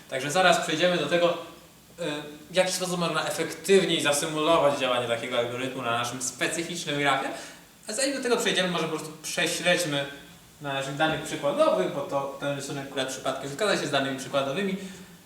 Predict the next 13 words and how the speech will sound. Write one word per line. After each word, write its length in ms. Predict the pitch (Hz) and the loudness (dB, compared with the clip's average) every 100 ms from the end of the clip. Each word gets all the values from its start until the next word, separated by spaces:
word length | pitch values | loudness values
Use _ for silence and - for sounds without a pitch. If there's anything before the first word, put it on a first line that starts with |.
| - | -8
E, 200 | 147 147 | -4 -2
prześledźmy, 500 | - 185 196 190 175 | -2 0 4 4 4
jakby 340 | 165 151 147 139 | 4 4 2 0
zadziałał 320 | 143 147 147 | 4 6 6
taki 180 | 131 131 | 2 -2
element 220 | 139 139 | -4 -4
po 80 | - | 2
prostu 400 | 214 214 202 156 | 6 6 4 0
znajdowania 440 | 151 147 151 147 | 0 0 2 2
kolejnych 380 | 139 180 170 151 | 2 0 2 0
ścieżek 280 | 151 143 - | -2 -4 -2
powiększających. 640 | 131 127 117 110 107 - - - - - - - - - - - - - - - - - - - - - - - - _ _ - - - - - | -2 -2 -2 -4 -8 -12 -18 -20 -20 -20 -20 -20 -18 -14 -14 -16 -20 -20 -20 -20 -20 -20 -20 -20 -20 -20 -20 -20 -20 _ _ -20 -20 -20 -20 -8
E, 280 | 139 135 | -4 -2